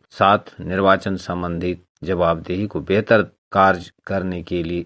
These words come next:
सम्मानित किया जा रहा है, जिसका आप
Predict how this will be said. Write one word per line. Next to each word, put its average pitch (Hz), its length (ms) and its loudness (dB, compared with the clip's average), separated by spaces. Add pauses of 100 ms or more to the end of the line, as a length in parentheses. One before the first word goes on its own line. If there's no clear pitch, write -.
सम्मानित 92 720 -6
किया 80 240 -2
जा 80 160 0
रहा 82 260 -2
है, 85 180 -6
जिसका - 340 -6 (120)
आप 92 240 -2